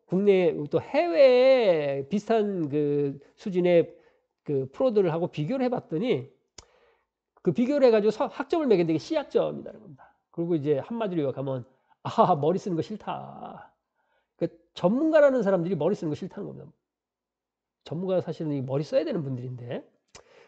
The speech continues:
그래서 좀 세부 사항으로 들어가면 일반 역량은 뭐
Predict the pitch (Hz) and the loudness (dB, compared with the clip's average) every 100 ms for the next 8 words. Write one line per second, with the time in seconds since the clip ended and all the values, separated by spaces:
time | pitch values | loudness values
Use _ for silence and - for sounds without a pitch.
0 | _ 233 269 233 - - - 233 226 277 | _ 4 6 6 2 -10 4 4 4 -4
1 | 294 262 262 240 226 180 175 175 151 180 | -4 0 2 4 4 4 2 2 4 4
2 | 214 247 247 226 185 175 170 196 175 135 | 2 0 2 0 2 0 0 0 -2 -6
3 | 147 147 | -6 -8